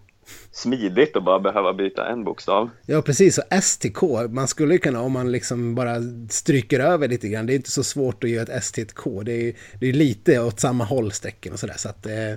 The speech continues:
Speaker 1: Mm.
Speaker 2: hon kan nog fixa det utan att behöva blanda in skattemyndigheterna.
Speaker 1: Ja, det här får mig, nu måste jag bara nämna det här <laughs> eftersom det här har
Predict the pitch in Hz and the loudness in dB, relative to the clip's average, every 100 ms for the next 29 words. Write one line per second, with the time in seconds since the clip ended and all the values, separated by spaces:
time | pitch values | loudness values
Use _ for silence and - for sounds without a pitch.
0 | - - - - 104 113 123 120 175 165 | -10 -20 -16 -12 -10 -8 -4 2 4 4
1 | - 151 - 131 123 117 120 120 113 113 | 4 4 4 4 4 2 2 4 2 2
2 | 120 113 117 104 - 127 - 113 113 113 | 2 2 0 0 -2 -2 0 2 2 2
3 | 113 113 117 113 131 127 120 104 - - | 0 2 2 4 2 0 -8 -10 -12 -18
4 | - - _ - - 107 120 123 - - | -20 -20 _ -6 2 6 6 4 -2 2
5 | 123 147 147 156 127 123 123 127 117 110 | 4 4 2 2 0 -2 -4 -6 -4 -6
6 | - 107 104 107 110 104 113 110 - 139 | -4 -2 0 0 -2 -4 -4 -2 0 0
7 | - - 127 123 120 - - - - 110 | -2 -4 -2 -2 -4 -6 -20 -20 -6 2
8 | 123 127 120 113 113 104 | 4 4 4 2 2 -2